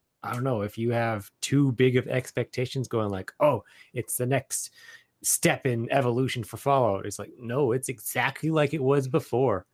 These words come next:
It's, nothing's changed. And if that deters you, then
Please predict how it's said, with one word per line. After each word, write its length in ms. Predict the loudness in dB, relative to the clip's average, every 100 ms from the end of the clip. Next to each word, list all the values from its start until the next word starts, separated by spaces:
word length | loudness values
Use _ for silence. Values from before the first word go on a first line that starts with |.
| _ _ -6
It's, 400 | -6 -2 -2 -4
nothing's 600 | -2 2 2 2 0 0
changed. 400 | -2 -4 -4 -6
And 80 | -6
if 100 | -6 -2
that 240 | 0 0 -2 _ _ _ _ -20 _ _
deters 480 | -12 -2 4 4 4
you, 220 | 2 2
then 480 | 2 2 0 -4 -10